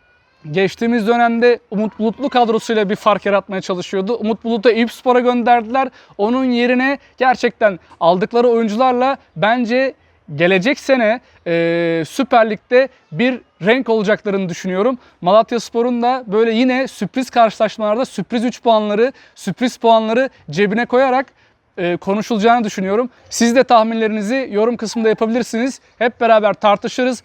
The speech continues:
konuşuruz ve doğru yolu bir şekilde buluruz. E, ilk beş takım bunlardı. Sonraki beş takım diğer videoda.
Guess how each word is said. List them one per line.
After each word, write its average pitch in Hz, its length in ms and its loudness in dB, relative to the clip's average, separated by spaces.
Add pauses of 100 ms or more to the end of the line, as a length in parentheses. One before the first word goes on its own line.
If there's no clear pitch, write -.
(140)
konuşuruz 226 560 -2
ve 214 240 2 (260)
doğru 226 260 6
yolu 233 320 0 (160)
bir 208 80 -4
şekilde 214 540 -2 (200)
buluruz. 240 440 0 (220)
E, 185 460 0 (100)
ilk 247 240 0
beş 285 160 2
takım 254 340 0
bunlardı. 269 560 2 (260)
Sonraki 247 520 0
beş 269 180 -2
takım 254 360 -2
diğer 233 280 4
videoda. 214 440 -2